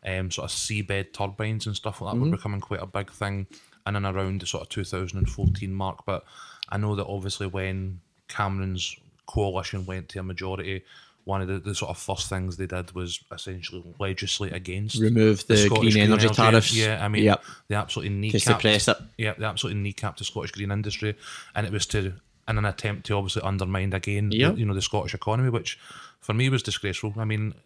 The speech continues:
Speaker 1: that was something that was, as you say, potentially able to generate a massive surplus that would have absolutely benefited,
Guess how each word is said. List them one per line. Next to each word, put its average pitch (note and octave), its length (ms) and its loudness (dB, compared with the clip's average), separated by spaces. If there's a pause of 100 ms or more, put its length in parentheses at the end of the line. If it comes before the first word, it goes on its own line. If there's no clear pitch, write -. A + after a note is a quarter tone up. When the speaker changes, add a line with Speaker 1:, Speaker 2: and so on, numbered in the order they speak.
Speaker 1:
that A2 240 -4
was A2 80 -2
something G#2+ 200 0
that - 80 -6
was, - 260 -6 (340)
as F#2+ 100 -2
you F2 60 -6
say, G2+ 180 -2
potentially G#2 680 -2
able G2 220 -6
to G2 80 -8
generate G2 480 -6 (300)
a F2+ 60 -6
massive F#2+ 640 0
surplus - 480 -2
that - 180 -6
would G2 120 -4
have F#2 220 -4
absolutely G2 560 -6
benefited, F#2+ 680 -8